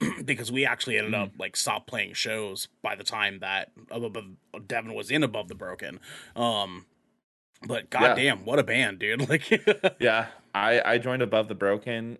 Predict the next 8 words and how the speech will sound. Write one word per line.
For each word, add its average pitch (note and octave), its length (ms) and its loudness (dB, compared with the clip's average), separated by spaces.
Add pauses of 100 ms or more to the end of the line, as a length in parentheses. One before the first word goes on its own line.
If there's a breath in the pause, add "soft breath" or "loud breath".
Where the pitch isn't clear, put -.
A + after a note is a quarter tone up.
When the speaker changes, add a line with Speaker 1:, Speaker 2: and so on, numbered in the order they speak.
Speaker 2:
and F2+ 520 -4
we G2 120 -6
did G2 180 -6
some - 100 -14
cool F#2 240 -6
shit, - 480 0 (560 soft breath)
and, F2+ 540 0
um, E2+ 580 -4